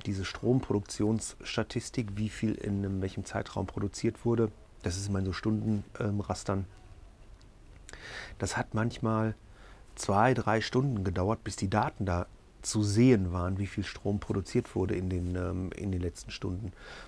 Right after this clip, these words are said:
Und das ist bei, bei der Enka-App einfach überhaupt gar nicht. Es ist immer sofort alles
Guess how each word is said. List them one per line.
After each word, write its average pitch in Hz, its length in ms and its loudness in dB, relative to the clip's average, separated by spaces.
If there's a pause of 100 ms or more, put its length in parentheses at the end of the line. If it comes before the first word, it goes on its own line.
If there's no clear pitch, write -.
Und 95 100 0
das 92 120 0
ist 113 160 -6
bei, 90 340 2 (320)
bei 92 120 -4
der 98 140 -6
Enka-App 101 460 -6 (120)
einfach - 440 -6
überhaupt 101 400 -4
gar 92 160 -2
nicht. 92 120 -4
Es 87 120 -4
ist 90 240 -4
immer 113 240 2
sofort 101 560 0
alles 98 400 -2